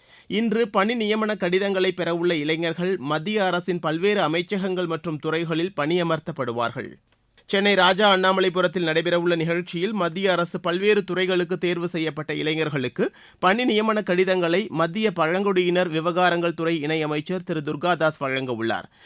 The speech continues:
சென்னை எழும்பூரில் நடைபெறவுள்ள நிகழ்ச்சியில் மத்திய தகவல் தொடர்பு மற்றும் ஊரக மேம்பாட்டுத்துறை இணையமைச்சர் திரு பெம்மசானி சந்திரசேகர் கலந்து கொண்டு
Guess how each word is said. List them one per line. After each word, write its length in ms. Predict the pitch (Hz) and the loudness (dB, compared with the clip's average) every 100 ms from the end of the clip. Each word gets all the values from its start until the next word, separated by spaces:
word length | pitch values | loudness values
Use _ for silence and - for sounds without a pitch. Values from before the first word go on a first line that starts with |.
| - | -10
சென்னை 340 | - 214 226 208 | -2 2 4 4
எழும்பூரில் 540 | 226 262 247 233 220 | 4 4 4 2 2
நடைபெறவுள்ள 480 | 190 196 196 190 180 | 0 0 0 0 0
நிகழ்ச்சியில் 580 | 165 185 185 196 196 214 | 2 0 -2 -2 -2 -2
மத்திய 440 | 170 160 196 196 | -2 -2 0 0
தகவல் 400 | 185 165 196 208 | 0 -2 0 0
தொடர்பு 380 | 190 185 180 190 | 0 0 0 -2
மற்றும் 340 | 170 156 170 | -2 -4 -4
ஊரக 380 | 147 196 214 196 | 0 0 0 0
மேம்பாட்டுத்துறை 760 | 165 175 180 185 185 180 170 165 | 0 0 0 0 -4 -4 -2 -2
இணையமைச்சர் 600 | 156 165 156 156 190 196 | -2 -2 -2 -4 -4 -6
திரு 160 | 180 160 | -4 -4
பெம்மசானி 520 | 160 165 190 190 175 | -2 -2 -2 0 -2
சந்திரசேகர் 640 | 170 156 156 160 151 151 | -2 -6 -6 -6 -6 -6
கலந்து 320 | 147 135 139 131 | -4 -4 -4 -4
கொண்டு 400 | 127 147 101 | -4 -4 -6